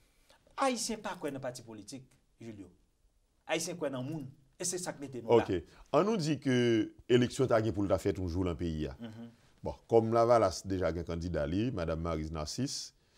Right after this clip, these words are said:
Speaker 2: si ça va pas changer, et puis les candi-, il était candidat. On nous dit que Aristide a suspendu bébé.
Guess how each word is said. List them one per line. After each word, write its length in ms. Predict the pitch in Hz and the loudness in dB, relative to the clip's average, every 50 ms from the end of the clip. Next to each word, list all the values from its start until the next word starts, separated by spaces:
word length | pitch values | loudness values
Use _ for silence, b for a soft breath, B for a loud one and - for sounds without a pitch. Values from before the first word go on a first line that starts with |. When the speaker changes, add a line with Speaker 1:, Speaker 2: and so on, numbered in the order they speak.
| b b b | b b b
Speaker 2:
si 180 | - - 123 113 | -4 -2 -2 2
ça 120 | - 104 | 4 4
va 100 | 98 98 | 6 6
pas 140 | 95 95 90 | 6 6 4
changer, 480 | - - 101 95 92 101 123 135 135 110 | 4 2 -2 0 2 2 2 2 2 2
et 40 | |
puis 140 | - - 87 | 0 -2 -4
les 160 | 82 85 82 | -4 -4 -2
candi-, 300 | 76 87 87 80 76 80 - | -2 -2 -4 -2 -4 -6 -4
il 60 | 90 | -4
était 160 | 92 80 95 90 | -4 -2 -4 -6
candidat. 420 | - 87 76 73 80 73 73 - - _ _ b b b b b b b b b b b b b b b b _ | -6 -8 -8 -8 -8 -8 -8 -10 -12 _ _ b b b b b b b b b b b b b b b b _
On 160 | 131 135 156 170 | 4 4 6 4
nous 220 | 185 208 208 190 | 2 0 0 0
dit 420 | 151 123 131 139 135 131 123 113 | 0 2 4 4 6 4 4 2
que 480 | - - 117 113 110 107 107 107 101 98 - _ | 0 0 2 4 4 6 4 4 2 0 2 _
Aristide 440 | 117 113 110 110 - - 131 107 - | 6 8 8 6 4 0 -2 2 2
a 60 | 107 | 2
suspendu 400 | - - 117 - - 110 98 95 | 2 0 -4 -6 -4 -4 -4 0
bébé. 340 | 95 92 90 87 80 76 - | 2 2 2 2 -2 -4 -4